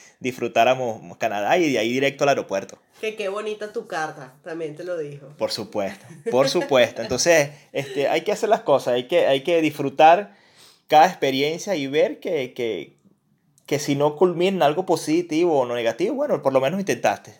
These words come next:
Speaker 1: Eh, pero ese, ese, ese, ese dicho que, que dice que el, el peor negocio o el peor mandado es el que nunca se hace,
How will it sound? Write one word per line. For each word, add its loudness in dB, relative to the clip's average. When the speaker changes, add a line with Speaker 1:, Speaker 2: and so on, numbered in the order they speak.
Speaker 1:
Eh, -2
pero 2
ese, -2
ese, -2
ese, -6
ese 0
dicho 4
que, -2
que 0
dice 0
que 0
el, 0
el -2
peor 4
negocio -2
o 2
el -4
peor 0
mandado 4
es -4
el -8
que -6
nunca -10
se -2
hace, -2